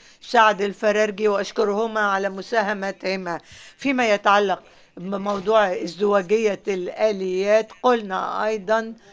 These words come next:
في الاجتماع الثالث لآلية الخبراء أننا،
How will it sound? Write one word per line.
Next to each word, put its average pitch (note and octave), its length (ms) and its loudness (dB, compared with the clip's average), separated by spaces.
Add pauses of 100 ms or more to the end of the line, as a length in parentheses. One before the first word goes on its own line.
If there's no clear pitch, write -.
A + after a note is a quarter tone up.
(160)
في G3+ 280 -4
الاجتماع G3+ 680 -4
الثالث G#3 560 -2
لآلية G#3 540 0
الخبراء G3 920 0 (520)
أننا، G#3 1120 -6